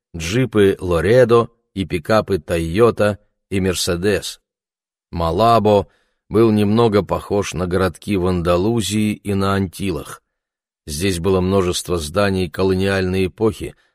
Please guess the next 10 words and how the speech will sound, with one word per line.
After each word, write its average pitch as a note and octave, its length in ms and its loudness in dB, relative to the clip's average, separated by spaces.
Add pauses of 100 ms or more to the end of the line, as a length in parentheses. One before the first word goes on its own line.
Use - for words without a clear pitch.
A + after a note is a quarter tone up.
английского G2 800 -2
и F#2+ 220 -4
испанского F#2 680 -4
периодов. G2 680 -6 (580)
Бросалась F2+ 560 -2
в E2 60 -12
глаза F#2 560 0 (180)
архитектурное F#2 920 -4
влияние F2 640 -2
Испании, G#2 800 -2